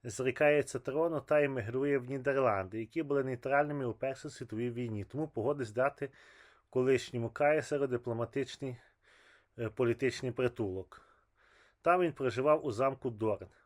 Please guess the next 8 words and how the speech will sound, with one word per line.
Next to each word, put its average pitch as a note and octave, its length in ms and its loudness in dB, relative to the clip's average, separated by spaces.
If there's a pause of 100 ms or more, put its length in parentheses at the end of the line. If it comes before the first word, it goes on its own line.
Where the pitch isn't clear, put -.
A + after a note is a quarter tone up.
Помер D3+ 420 0 (140)
четвертого A#2+ 600 0
червня D3+ 440 -2
тисяча C#3 340 -8
дев'ятсот A#2 400 -4
сорок A2+ 280 -6
першого A2+ 440 -2
року, G2+ 380 -8